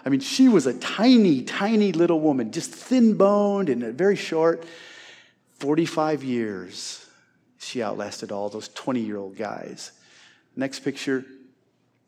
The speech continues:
I guess missionaries played croquet. Who knew?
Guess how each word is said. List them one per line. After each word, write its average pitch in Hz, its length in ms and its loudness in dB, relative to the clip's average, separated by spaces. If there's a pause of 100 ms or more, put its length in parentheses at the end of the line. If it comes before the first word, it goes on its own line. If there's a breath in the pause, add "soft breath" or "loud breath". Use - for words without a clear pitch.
(440 soft breath)
I 127 140 -4
guess 143 320 2
missionaries 127 440 -4
played 123 260 -4
croquet. 139 540 0 (100)
Who 123 160 -2
knew? 135 360 2